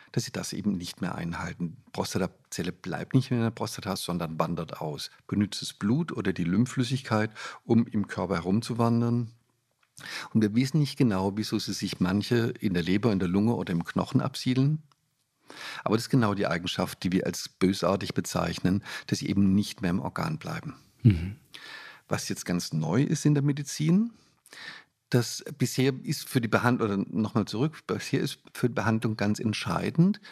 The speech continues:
Speaker 1: wo die Zelle ihren Ursprung genommen hat,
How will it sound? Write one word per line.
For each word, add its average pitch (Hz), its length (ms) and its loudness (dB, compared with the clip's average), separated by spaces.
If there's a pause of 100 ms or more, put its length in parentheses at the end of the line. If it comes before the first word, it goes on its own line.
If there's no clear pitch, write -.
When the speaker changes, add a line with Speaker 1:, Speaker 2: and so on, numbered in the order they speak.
(280)
Speaker 1:
wo 110 380 4
die 113 360 -2 (280)
Zelle - 340 0
ihren 101 420 0 (140)
Ursprung 92 460 0
genommen 87 440 0
hat, 139 220 0